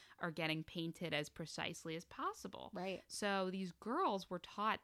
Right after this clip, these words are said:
Speaker 1: that in order to do that, in order to get that fine line, they should lick their brushes
Speaker 2: Ugh.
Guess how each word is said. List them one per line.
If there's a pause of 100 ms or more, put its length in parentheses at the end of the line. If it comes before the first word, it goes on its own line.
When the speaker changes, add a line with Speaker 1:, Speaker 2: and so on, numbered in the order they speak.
Speaker 1:
that
in
order
to
do
that,
in
order
to
get
that (120)
fine
line, (340)
they
should
lick
their
brushes
Speaker 2:
Ugh.